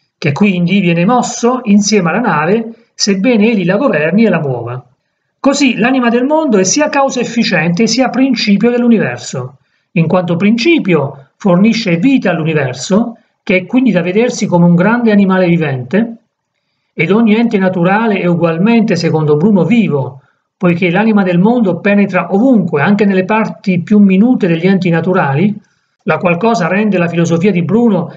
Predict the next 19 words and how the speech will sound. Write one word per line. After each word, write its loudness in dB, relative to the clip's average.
diversa -2
dal -2
materialismo -2
antico -2
e -4
da -2
quello 0
della -4
nascente 0
scienza 0
moderna, -2
e -2
qualificabile -2
più -2
precisamente 0
come 0
un 4
immanentismo 2
naturalistico. -2